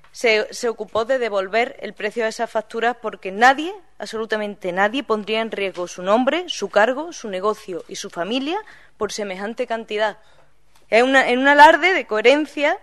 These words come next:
y responsabilidad se utiliza esto para enfangar de nuevo el terreno político, que lo que no son capaces de conseguir en el discurso político, pues vienen a hacerlo en el descrédito personal.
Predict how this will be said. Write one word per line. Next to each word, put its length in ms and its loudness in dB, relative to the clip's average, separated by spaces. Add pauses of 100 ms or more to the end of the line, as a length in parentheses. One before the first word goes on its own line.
y 120 -8
responsabilidad 880 2
se 100 -10
utiliza 420 -4
esto 200 -2
para 180 0
enfangar 460 -2
de 120 -2
nuevo 220 -2
el 120 -2
terreno 380 -4
político, 600 -4 (640)
que 140 4
lo 100 4
que 100 0
no 120 4
son 160 -2
capaces 360 4
de 120 0
conseguir 420 -6
en 120 -2
el 120 -8
discurso 460 -10
político, 440 -4
pues 160 -4
vienen 200 -4
a 80 -2
hacerlo 280 -6
en 100 -4
el 120 -4
descrédito 540 -6
personal. 520 -6